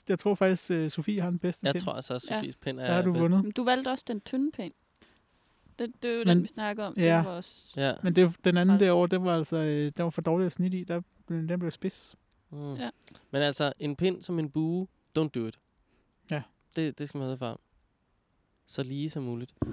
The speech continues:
Speaker 2: Nødetræet er jo rigtig gode til at lave snobrødspinde.
Speaker 1: Nødetræ?
Speaker 2: Ja.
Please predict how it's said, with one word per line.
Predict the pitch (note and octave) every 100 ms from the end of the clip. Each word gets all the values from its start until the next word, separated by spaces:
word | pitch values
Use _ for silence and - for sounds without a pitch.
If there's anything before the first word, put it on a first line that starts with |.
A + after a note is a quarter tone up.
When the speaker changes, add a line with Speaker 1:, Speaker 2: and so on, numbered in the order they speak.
| -
Speaker 2:
Nødetræet | C#3+ C#3 C#3+ F#3 A3+ _ _ - B2+ G#2+ B2 _ -
er | A2+
jo | A2 A2
rigtig | E3 D#3+ D#3
gode | C3 A#2 B2+
til | - A#2+
at | A#2+
lave | A2+ G#2+
snobrødspinde. | - A2+ A2 A2+ A#2 - _
Speaker 1:
Nødetræ? | E3+ F3+ C4 - D3 D#3 -
Speaker 2:
Ja. | C3+